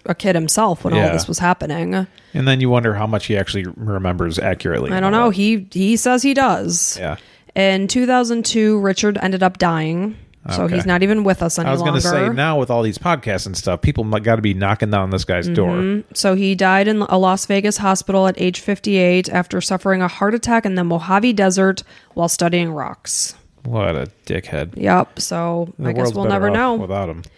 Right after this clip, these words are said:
Speaker 2: clearly.
Speaker 1: Um, Betsy had been laid to rest December third, nineteen sixty-nine.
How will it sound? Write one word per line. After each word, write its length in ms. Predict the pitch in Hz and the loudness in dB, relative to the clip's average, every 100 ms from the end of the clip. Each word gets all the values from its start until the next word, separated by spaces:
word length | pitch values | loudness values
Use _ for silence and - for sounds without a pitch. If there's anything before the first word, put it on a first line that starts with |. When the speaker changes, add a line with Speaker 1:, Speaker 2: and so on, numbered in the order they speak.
| _ - | _ -10
Speaker 2:
clearly. 320 | 127 110 85 | -6 -6 -2
Speaker 1:
Um, 460 | 185 190 185 180 175 | 2 4 2 0 2
Betsy 420 | 202 202 - 247 | 0 0 0 2
had 140 | 247 | 2
been 180 | 220 214 | 2 2
laid 240 | 202 202 208 | 2 2 2
to 100 | 240 | 2
rest 360 | 208 214 - | 2 2 0
December 400 | 196 - 190 208 | -4 -2 0 2
third, 320 | 220 208 202 | 2 2 0
nineteen 380 | 190 180 185 214 | 0 -2 -2 -4
sixty-nine. 840 | 208 233 - 247 226 190 190 202 | -2 -4 -4 -2 0 2 2 0